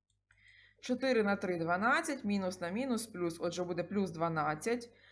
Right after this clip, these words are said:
Чотири плюс дванадцять — шістнадцять, корінь з цього числа — чотири. Ікс один дорівнює мінус Б, тобто два,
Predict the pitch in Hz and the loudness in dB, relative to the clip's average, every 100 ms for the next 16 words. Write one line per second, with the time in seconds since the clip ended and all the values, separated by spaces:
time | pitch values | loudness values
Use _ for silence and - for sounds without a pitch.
0 | - _ - 240 233 233 294 359 339 - | -20 _ -2 2 2 2 2 4 2 0
1 | 226 220 196 214 196 165 160 160 - 247 | 0 0 0 2 4 4 2 -4 -4 -4
2 | 233 190 165 156 160 226 240 - 208 190 | -4 0 2 0 0 -4 -4 -6 -2 -2
3 | 170 165 175 165 165 - 160 156 190 185 | -2 -4 -2 -2 -2 -2 -2 0 -4 -2
4 | 170 151 147 214 247 - _ _ _ - | -2 0 0 -4 -6 -12 _ _ _ -6
5 | 233 247 - 262 226 240 185 151 160 - | -4 -2 4 4 6 2 2 -2 -8 -14
6 | _ _ _ _ _ _ _ _ _ _ | _ _ _ _ _ _ _ _ _ _
7 | _ _ - 190 202 185 151 151 131 127 | _ _ -4 0 2 0 -2 -4 -6 -8
8 | - - - - 214 262 220 170 151 147 | -14 -20 -14 -2 2 4 4 4 0 2
9 | 156 120 - 143 - 143 139 143 156 151 | 4 2 -2 -6 -4 -8 -8 -6 0 2
10 | 165 226 320 | 4 4 2